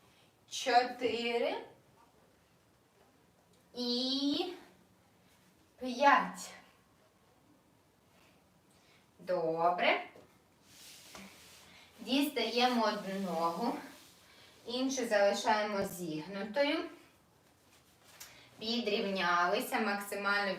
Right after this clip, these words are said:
дістали куприк з підлоги. Пах підкрутили в підлогу. Протилежна рука над коліном, одноіменна до стопи. Пружинимо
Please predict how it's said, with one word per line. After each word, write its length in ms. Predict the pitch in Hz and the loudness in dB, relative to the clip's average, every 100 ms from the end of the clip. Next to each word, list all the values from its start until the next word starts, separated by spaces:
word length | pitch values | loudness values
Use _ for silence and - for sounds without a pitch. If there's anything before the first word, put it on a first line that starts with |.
| - | -8
дістали 600 | 175 220 - 190 190 175 | -8 -6 4 6 6 4
куприк 520 | - 202 180 - 226 233 | 0 -4 -4 -4 -4 -6
з 40 | |
підлоги. 600 | - 247 233 240 240 277 - - - - | -4 -4 0 0 2 0 -4 -12 -12 2
Пах 320 | 208 190 - | 6 6 4
підкрутили 840 | 247 - 202 190 - 190 214 240 | -6 -6 -6 -6 -2 0 0 -2
в 260 | 233 190 247 - - - | -2 0 0 -2 -10 -12
підлогу. 720 | 202 165 175 190 175 170 - - - - - | -10 -8 -4 2 2 2 -2 -10 -20 -20 -4
Протилежна 680 | 214 214 226 240 240 233 208 | -2 0 8 12 12 10 4
рука 240 | 208 190 | 4 2
над 200 | 208 220 | 2 -2
коліном, 500 | - 214 233 220 196 | -2 0 2 2 0
одноіменна 600 | 185 185 190 196 190 196 180 | -2 -2 -4 -2 0 0 -2
до 200 | 180 180 | -2 -2
стопи. 340 | - 185 294 | -4 -4 -4
Пружинимо 960 | 311 190 190 196 180 190 214 247 359 | -4 -2 -2 -2 -4 -4 -2 -2 -2